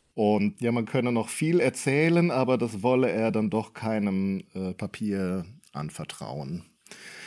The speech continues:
Und das wäre dann, ähm, das würde zu weit gehen,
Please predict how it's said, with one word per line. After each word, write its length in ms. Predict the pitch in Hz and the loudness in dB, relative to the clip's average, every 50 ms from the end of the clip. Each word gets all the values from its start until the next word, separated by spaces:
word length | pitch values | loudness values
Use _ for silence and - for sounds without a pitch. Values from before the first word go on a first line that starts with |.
| - - - _ _ _ | -18 -20 -20 _ _ _
Und 160 | 95 90 - | -4 -2 -2
das 140 | 92 - - | -4 -4 -4
wäre 200 | 104 95 90 92 | -4 -4 -4 -4
dann, 320 | 78 82 78 78 82 80 82 | -6 -6 -4 -4 -4 -4 -4
ähm, 400 | 82 78 76 76 76 80 80 82 95 - | -4 -4 -6 -6 -6 -6 -8 -10 -12 -8
das 160 | - 101 92 107 | -6 -6 0 2
würde 200 | 135 127 120 117 | 4 4 4 2
zu 200 | - - 120 104 | 0 -2 0 0
weit 300 | 107 98 95 107 - - | 0 0 0 -2 -4 -2
gehen, 340 | - 104 95 90 85 82 | -2 0 0 0 -4 -6